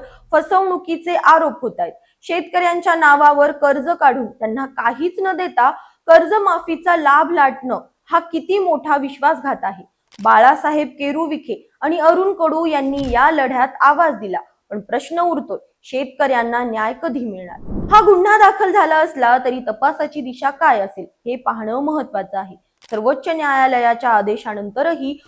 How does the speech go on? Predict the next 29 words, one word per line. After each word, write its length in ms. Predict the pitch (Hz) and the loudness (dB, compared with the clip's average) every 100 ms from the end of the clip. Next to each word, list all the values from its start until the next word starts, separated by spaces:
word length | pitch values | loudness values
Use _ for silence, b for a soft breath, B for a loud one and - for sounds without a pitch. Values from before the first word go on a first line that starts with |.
| B - | B -2
पोलिसांची 600 | 330 320 415 359 339 359 | 0 2 0 0 -2 -4
टाळाटाळ 560 | 349 285 294 320 240 196 - | 6 8 8 6 2 0 -4
आणि 140 | 208 | -10
मंत्र्यांचं 680 | 214 202 208 220 277 294 294 | -8 -8 -8 -2 -2 -2 -4
मौन 280 | 254 262 208 - _ - | -2 -2 -4 -10 _ -4
यामुळे 420 | 202 240 247 233 | 0 0 0 -4
अनेक 380 | 262 247 285 - | -4 -4 -4 -4
प्रश्न 400 | 285 269 254 247 | -4 -4 -6 -8
अनउत्तरित 640 | 302 330 302 - 220 202 202 | -4 -4 -4 -6 -10 -8 -8
आहेत. 220 | 190 - _ _ _ | -10 -12 _ _ _
शेतकऱ्यांच्या 640 | 320 320 - 339 320 320 320 | -8 -6 2 2 2 -2 -4
हक्कासाठी 720 | 277 - 294 294 262 277 247 | -4 -4 -2 -2 -6 -6 -4
लढणाऱ्या 580 | 220 214 285 262 220 | -4 -2 0 0 2
बाळासाहेब 680 | 226 214 208 240 262 254 269 269 | 0 2 2 0 -2 -4 -4 -8
केरू 260 | 240 254 311 | -12 -8 -8
विखे 380 | 269 - 208 - _ - | -8 -10 -14 -16 _ -8
आणि 180 | 302 349 | -4 0
अरुण 320 | 339 359 370 | 0 0 -2
कडू 240 | 302 226 - - | -2 -4 -6 -10
यांचा 300 | 208 202 208 | -8 -6 -6
लढा 420 | 196 214 294 262 294 | -2 -2 0 0 0
हा 80 | 262 | -4
केवळ 360 | 247 240 240 240 | -6 -6 -4 -4
एका 220 | 220 233 | -4 -8
कारखान्यापुरता 960 | - 208 208 - 285 330 330 320 330 | -6 -4 -4 -6 -6 -6 -8 -6 -4
मर्यादित 440 | 330 339 339 262 240 | -4 -2 -2 -2 -6
नाही, 180 | 214 208 - _ _ - | -14 -18 -20 _ _ -4
तर 100 | 349 | -4
तो 160 | - | -2